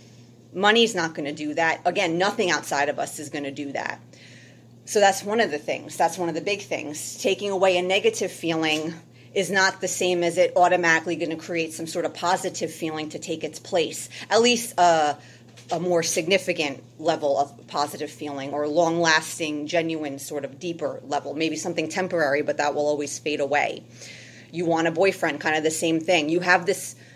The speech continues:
feeling of loneliness and whatever. So now you have the boyfriend and someone sits on the couch with you every night to watch T V,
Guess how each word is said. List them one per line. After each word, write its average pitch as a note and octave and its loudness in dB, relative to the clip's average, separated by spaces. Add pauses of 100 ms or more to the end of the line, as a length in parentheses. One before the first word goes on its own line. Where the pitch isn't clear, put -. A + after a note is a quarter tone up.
(220)
feeling G3 -2
of D#3+ 0
loneliness F#3+ -2 (220)
and D#3+ 0
whatever. D#3+ 2 (640)
So E3+ 6
now F#3 2
you F3+ -2
have E3+ 0
the D#3 -4
boyfriend E3+ 2
and E3+ -2
someone E3+ -2
sits E3+ -6
on E3+ -2
the E3 -2
couch G#3+ 0
with F3+ -8
you E3+ -4
every E3 0
night D#3+ -4
to E3 -10
watch D3+ -4
T E3+ -6
V, D#3+ -4